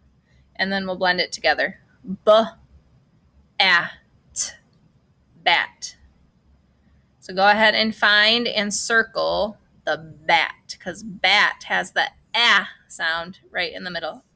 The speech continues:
A. Here's the next one. J-am, jam.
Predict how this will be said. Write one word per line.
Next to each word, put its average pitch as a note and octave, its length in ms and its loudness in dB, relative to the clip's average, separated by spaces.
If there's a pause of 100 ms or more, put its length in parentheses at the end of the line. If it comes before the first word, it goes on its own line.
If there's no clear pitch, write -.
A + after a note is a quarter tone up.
A. E3+ 220 -4 (1900)
Here's G3 180 0
the A#3 60 -2
next B3+ 320 0
one. G#3 580 0 (1400)
J-am, A3+ 440 2 (2750)
jam. F#3+ 720 0